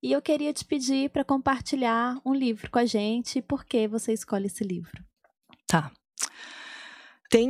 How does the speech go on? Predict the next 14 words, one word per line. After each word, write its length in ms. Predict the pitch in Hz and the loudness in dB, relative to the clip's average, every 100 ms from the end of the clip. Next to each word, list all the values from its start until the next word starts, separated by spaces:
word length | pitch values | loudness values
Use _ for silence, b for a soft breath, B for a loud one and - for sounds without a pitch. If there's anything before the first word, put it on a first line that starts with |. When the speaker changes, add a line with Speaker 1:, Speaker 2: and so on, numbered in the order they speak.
| 262 | 4
Speaker 2:
um 200 | 233 254 | 4 4
livro 580 | 180 170 196 247 302 330 B B B B _ - | 4 2 0 0 0 -4 B B B B _ -6
que 1120 | - 165 160 160 160 151 151 151 143 143 - - | 0 2 4 2 2 0 -2 -4 -4 -6 -8 0
me 100 | 175 | 2
fez 220 | - 165 | 2 2
entender 580 | 160 175 160 156 156 190 - _ - | 2 2 0 0 0 -2 -6 _ -2
muitas 300 | 160 170 156 | 0 0 -4
coisas, 720 | - 139 143 170 226 - - _ _ B B B B B B _ | -2 -2 0 -4 -4 -6 -10 _ _ B B B B B B _
que 140 | - 175 | 0 2
é 80 | 170 | 4
um 60 | |
livro 260 | 165 165 180 | 2 2 2
que 60 | - | 2
chama, 1300 | - 180 175 175 170 170 165 160 151 151 143 139 | 2 2 2 2 2 0 0 0 0 -2 -2 0